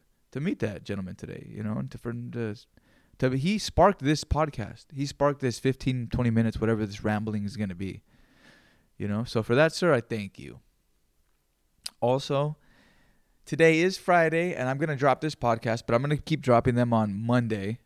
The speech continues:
I like how, I like dropping them on Monday, but now with this whole quarantine, I might do both, you know, but they'll be quick, little segments, twenty minutes, little stories, little insights. I mean, just ranting pretty much. Um, but shirts will be coming out soon. I got a couple different logos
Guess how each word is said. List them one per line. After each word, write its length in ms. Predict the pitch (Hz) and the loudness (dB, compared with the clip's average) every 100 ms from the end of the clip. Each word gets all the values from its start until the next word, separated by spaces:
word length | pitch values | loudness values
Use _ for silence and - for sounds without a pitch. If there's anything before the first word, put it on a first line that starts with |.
| _ _ | _ _
I 60 | 113 | -2
like 280 | 110 113 - | 0 -2 -2
how, 180 | 120 | -2
I 80 | 110 | 0
like 280 | 113 113 - | 0 -2 -2
dropping 260 | 117 110 110 | -2 0 0
them 140 | 110 | 0
on 100 | 113 | 0
Monday, 340 | 110 104 104 | -2 -2 -4
but 240 | 104 110 110 | -4 -4 -2
now 160 | 110 | -2
with 140 | 104 104 | -2 -4
this 100 | 110 | -6
whole 100 | 110 | -6
quarantine, 440 | - 110 110 110 | -2 0 0 -2
I 40 | 113 | -2
might 200 | 120 117 | -2 -2
do 100 | 135 | -2
both, 400 | 123 107 107 - | 0 0 -2 -6
you 100 | 110 | -2
know, 180 | 110 107 | -2 -2
but 160 | 120 | -2
they'll 120 | - 120 | 0 0
be 160 | 123 | -2
quick, 400 | - 123 117 - - - | 0 0 0 -2 -16 -10
little 180 | 117 113 | -6 -4
segments, 500 | 110 107 104 110 - | -4 -4 -6 -8 -6
twenty 220 | 113 113 | -4 -2
minutes, 360 | 107 107 107 | -2 -4 -6
little 120 | 110 107 | -10 -10
stories, 540 | - 104 107 107 104 | -6 -4 -2 -4 -6
little 220 | 104 104 | -6 -4
insights. 600 | 110 104 104 107 - - - _ - - - _ - | -6 -6 -6 -8 -10 -14 -18 _ -20 -20 -20 _ -6
I 40 | |
mean, 100 | 127 | -2
just 200 | 135 151 | 2 2
ranting 360 | 110 110 110 113 | 0 -2 -4 -6
pretty 220 | - 107 | -6 -4
much. 340 | 110 113 - - - - _ _ - | -4 -6 -10 -20 -20 -20 _ _ -4
Um, 380 | 117 117 107 | 2 2 2
but 360 | 104 127 139 - _ _ _ _ _ _ _ - - | 6 8 8 4 _ _ _ _ _ _ _ -18 -2
shirts 280 | - 151 | 2 4
will 80 | 151 | 2
be 120 | 139 | -2
coming 280 | 135 139 131 | -2 -2 -2
out 220 | 131 127 | -2 -2
soon. 540 | - - 147 147 147 139 _ _ _ _ - | -6 -4 -2 -2 -4 -10 _ _ _ _ -6
I 80 | |
got 100 | 110 | -4
a 60 | 104 | -4
couple 260 | - 117 113 | -6 -6 -2
different 300 | 113 98 104 | -2 -2 -2
logos 500 | 117 113 113 107 | 0 0 0 -2